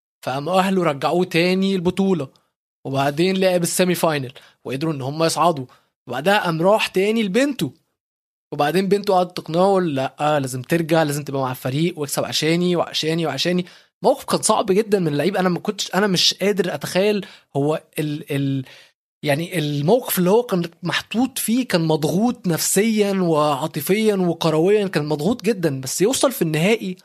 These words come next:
لما يكونوا الدنمارك بيلعبوا ألمانيا ويبقى واحد صفر للدنمارك وخلاص يعني ألمانيا بتدق على الأبواب وهتتعادل، يجي الراجل ده يحط الهدف علشان الدنمارك تكسب أول بطولة يورو ليها.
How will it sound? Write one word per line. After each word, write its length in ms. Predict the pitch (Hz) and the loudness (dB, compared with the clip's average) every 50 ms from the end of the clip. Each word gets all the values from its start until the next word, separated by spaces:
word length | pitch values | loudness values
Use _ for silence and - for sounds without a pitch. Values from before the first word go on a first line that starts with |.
| _ _ _ _ - | _ _ _ _ -6
لما 120 | 139 139 | -6 -6
يكونوا 300 | 143 147 - 220 226 226 | -4 -2 0 0 2 2
الدنمارك 460 | 175 143 147 143 147 180 190 190 - 165 | 0 0 -2 0 0 0 0 0 -4 -2
بيلعبوا 360 | 143 165 180 185 170 165 147 | 0 2 0 2 0 -2 -4
ألمانيا 440 | 143 143 156 175 196 190 185 175 175 - _ _ _ _ _ _ _ _ _ | -2 -2 0 0 2 2 0 0 -2 -6 _ _ _ _ _ _ _ _ _
ويبقى 840 | - 147 147 151 151 151 147 147 147 147 147 143 143 143 - - 139 156 | -6 -4 0 0 2 2 2 2 2 2 2 2 0 -2 -2 0 2 2
واحد 260 | 180 185 190 180 - | 2 2 0 0 -2
صفر 240 | - 185 185 202 185 | -2 -2 0 -2 -2
للدنمارك 520 | 160 143 139 143 139 147 175 180 - - | -4 -2 -4 -4 0 0 0 0 0 -2
وخلاص 720 | 143 139 131 - 151 151 180 202 196 170 - - - - _ _ _ | -4 -4 -2 -2 2 4 4 4 4 2 -2 -6 -8 -14 _ _ _
يعني 540 | - 131 127 131 131 131 135 135 151 - 135 | -4 -4 -2 -2 -2 -2 -2 -2 -4 -4 -4
ألمانيا 460 | 139 143 143 156 175 196 196 190 180 | -4 -2 0 0 2 2 2 2 2
بتدق 480 | 165 143 147 139 143 170 220 - - 165 | 2 0 -2 0 0 0 0 0 -2 -4
على 80 | 143 | -4
الأبواب 460 | 127 - 127 131 139 156 175 185 170 165 | -2 -4 -6 -4 0 2 2 2 4 2
وهتتعادل، 580 | 147 139 - - - - 160 180 170 185 180 - - _ _ _ _ _ _ _ - | 0 0 -2 -4 -2 0 0 0 0 -2 -4 -6 -10 _ _ _ _ _ _ _ -4
يجي 220 | 151 196 190 214 | -2 0 2 2
الراجل 380 | 190 165 190 196 202 190 175 156 | 2 4 2 2 2 2 0 0
ده 160 | 160 190 185 - - - _ _ _ - | 0 -2 -2 -4 -10 -20 _ _ _ -6
يحط 440 | 139 - - 190 208 202 - - 151 | -4 0 2 2 2 0 -4 -4 -2
الهدف 580 | 139 131 151 180 170 175 180 175 - - - _ _ _ _ _ - | 0 2 2 2 2 2 0 0 -4 -12 -18 _ _ _ _ _ -12
علشان 560 | - 131 139 139 - - 170 180 190 190 170 | -6 -4 -2 0 2 2 2 2 2 0 -2
الدنمارك 460 | 147 135 131 143 143 151 165 180 175 - | -6 -8 -8 -8 -4 -2 -2 -2 -2 -6
تكسب 380 | - 170 - - 165 143 139 - _ - | -10 -8 -4 -4 -4 -4 -4 -6 _ 0
أول 400 | 180 202 190 165 156 143 135 127 | 2 2 2 0 0 -2 -2 -2
بطولة 360 | 127 131 - 165 180 170 143 - | -4 -6 -4 -2 -2 -2 -2 -2
يورو 200 | 160 160 170 165 | -2 -2 0 0
ليها. 300 | 160 160 185 185 196 202 | 0 0 0 -2 -2 -4